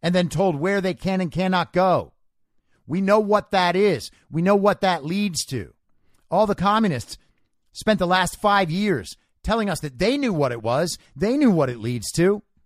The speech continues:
Well, they can't recognize it now, can they?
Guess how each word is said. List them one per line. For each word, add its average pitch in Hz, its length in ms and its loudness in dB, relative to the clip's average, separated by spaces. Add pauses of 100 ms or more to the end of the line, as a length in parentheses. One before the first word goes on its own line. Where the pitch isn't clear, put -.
(1080)
Well, 156 100 -2
they 180 80 0
can't 220 200 0
recognize 180 460 0
it 156 80 -6
now, 165 220 0
can 160 260 -4
they? 110 200 -8